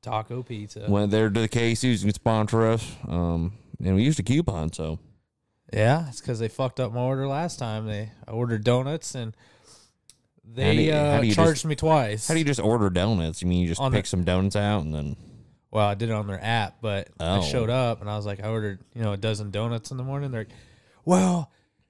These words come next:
Speaker 1: you're supposed to order 'em twenty-four hours in advance, and you, you just, just giving you a heads up, but if there's no donuts, that, uh, that, you know, you're not, we'll give you a refund." But there's donuts.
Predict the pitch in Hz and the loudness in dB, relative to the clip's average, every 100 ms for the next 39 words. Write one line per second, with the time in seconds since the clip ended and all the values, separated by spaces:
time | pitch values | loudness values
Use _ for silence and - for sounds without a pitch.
0 | _ 143 127 202 185 - 165 196 180 135 | _ -2 4 4 4 2 4 6 6 4
1 | 131 147 151 127 143 135 139 135 123 107 | 0 -2 -2 0 2 4 4 2 0 -2
2 | 117 139 123 117 123 - - _ 110 107 | 0 0 0 -2 -6 -10 -14 _ -6 -2
3 | 104 104 104 107 110 107 107 107 92 90 | -2 -4 -6 -6 -6 -4 -4 -6 -8 -12
4 | - _ 117 127 139 - 127 165 156 165 | -18 _ -4 0 0 -2 -2 4 4 4
5 | 156 160 143 160 - 117 131 110 131 120 | -2 -2 0 0 0 -6 -8 -8 -6 -4
6 | 139 127 107 - - _ _ _ _ _ | -4 -6 -8 -12 -20 _ _ _ _ _
7 | - 110 107 104 95 90 _ _ _ _ | -4 -2 0 -2 -4 -8 _ _ _ _
8 | _ _ _ _ _ _ 113 104 92 _ | _ _ _ _ _ _ -2 -2 -2 _
9 | _ 113 - 113 104 98 101 110 - 95 | _ -20 -12 -2 -2 -2 -4 -8 -10 -6
10 | 123 113 120 113 104 131 - 101 90 101 | -4 -2 -2 -2 -2 -4 -4 -10 -10 -14
11 | _ - 107 113 113 101 117 165 156 117 | _ -6 -4 -2 -4 -2 2 4 4 0
12 | 113 | -4